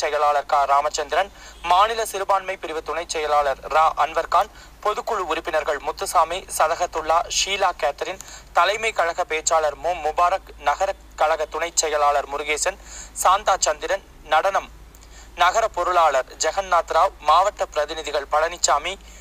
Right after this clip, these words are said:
சார்லி மற்றும் எம் ஏ ரஹீம் ஆகியோர் முன்னிலை வகித்தனர். மேலும் கூட்டத்தில்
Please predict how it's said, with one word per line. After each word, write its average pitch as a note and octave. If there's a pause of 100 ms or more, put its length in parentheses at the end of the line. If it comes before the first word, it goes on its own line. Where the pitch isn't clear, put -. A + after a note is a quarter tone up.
(200)
சார்லி G3+ (120)
மற்றும் - (840)
எம் F#3+
ஏ F#3 (140)
ரஹீம் F#3
ஆகியோர் F#3+
முன்னிலை B2
வகித்தனர். - (460)
மேலும் B3
கூட்டத்தில் A3